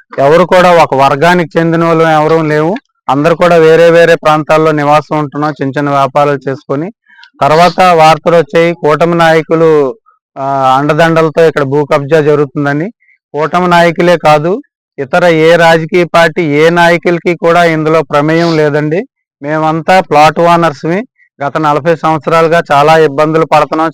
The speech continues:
చాలా బాధలు పడుతున్నాం. మేము ఆ, దీనికోసం పోరాటం చేస్తున్నాం.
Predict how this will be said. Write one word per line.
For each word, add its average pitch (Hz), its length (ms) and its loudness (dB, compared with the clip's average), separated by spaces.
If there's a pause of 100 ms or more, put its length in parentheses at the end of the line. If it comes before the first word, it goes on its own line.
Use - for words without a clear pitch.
చాలా 147 220 2
బాధలు 151 360 0
పడుతున్నాం. 151 560 -2 (460)
మేము 165 360 -8 (480)
ఆ, 143 320 -4
దీనికోసం 160 680 -2 (520)
పోరాటం 160 420 0
చేస్తున్నాం. 156 640 -4